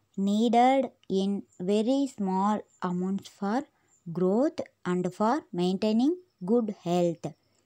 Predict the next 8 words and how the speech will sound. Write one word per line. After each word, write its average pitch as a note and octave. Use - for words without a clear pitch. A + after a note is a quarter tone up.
Everybody B3
must F#3+
eat G3
a F#3+
certain B3+
amount F3+
of G#3
vitamins G3+